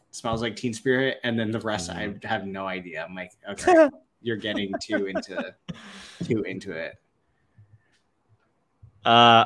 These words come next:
Speaker 2: all right, next question here. Let's see. Uh, do we have any interest in the Interview with a Vampire show? It's funny, uh, Gordon, that you brought
Speaker 1: That's
Speaker 2: this up. This, this,
Speaker 1: That
Speaker 2: this
Speaker 1: movie
Speaker 2: was brought up to me.
Speaker 1: mortified me as a
Speaker 2: So this
Speaker 1: child.
Speaker 2: was brought up to me earlier today by my dad.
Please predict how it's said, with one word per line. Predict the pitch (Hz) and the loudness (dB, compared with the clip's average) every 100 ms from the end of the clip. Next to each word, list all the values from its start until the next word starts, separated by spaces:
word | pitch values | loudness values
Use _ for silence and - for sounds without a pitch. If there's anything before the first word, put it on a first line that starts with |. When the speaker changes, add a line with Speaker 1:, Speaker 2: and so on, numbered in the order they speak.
| - | 8
Speaker 2:
all | 143 | 10
right, | 131 127 | 10 8
next | 156 160 - | 4 2 2
question | 156 135 - 120 | 4 4 0 -4
here. | 117 110 110 | -2 -2 -2
Let's | 113 - | -4 -4
see. | 120 104 95 90 - _ _ _ _ _ _ - | -4 -2 -2 -6 -10 _ _ _ _ _ _ -4
Uh, | 107 104 104 104 104 104 104 | 0 2 2 0 0 0 -2
do | 104 131 | -4 -2
we | 175 | 4
have | 190 190 | 6 6
any | 185 196 | 4 0
interest | 185 - 185 190 - | 0 0 -2 -2 -6
in | 143 147 | -6 -4
the | 143 143 139 | -2 -2 -4
Interview | - 151 175 160 175 | -6 -4 -2 -2 -2
with | 170 | 0
a | 156 | 0
Vampire | 147 180 180 131 | 0 0 0 0
show? | 117 135 | 0 -2
It's | 143 - | -2 -2
funny, | - 254 175 104 - _ _ _ - | 0 2 0 -4 -10 _ _ _ 2
uh, | 143 | 2
Gordon, | 135 185 180 | 2 2 2
that | 165 | 2
you | |
brought | 160 151 | 6 4
Speaker 1:
That's | 165 | 4
Speaker 2:
this | 190 | 0
up. | 170 - - | 0 -6 -4
This, | 170 240 - - - _ _ - | 2 2 0 -12 -18 _ _ -16
this, | 143 196 220 | 2 2 4
Speaker 1:
That | 131 143 | 0 2
Speaker 2:
this | 165 139 | 4 4
Speaker 1:
movie | 127 | 4
Speaker 2:
was | 113 110 113 | 2 0 0
brought | 117 123 156 | 4 6 6
up | 185 | 4
to | 110 104 | 0 2
me. | |
Speaker 1:
mortified | 104 - - - | 0 -4 -12 -16
me | 90 _ _ _ 113 | -20 _ _ _ -10
as | 107 | -8
a | 107 | -4
Speaker 2:
So | - 156 | 0 4
this | 202 | 4
Speaker 1:
child. | 220 | 2
Speaker 2:
was | 330 | 0
brought | - 160 | 6 6
up | 190 196 | 6 4
to | 185 | -2
me | 117 | 0
earlier | 139 151 151 | 0 2 0
today | 143 143 | 0 0
by | 135 120 | 2 0
my | 107 | 0
dad. | 95 95 107 143 98 82 90 135 | -4 -4 0 0 0 -2 -4 -10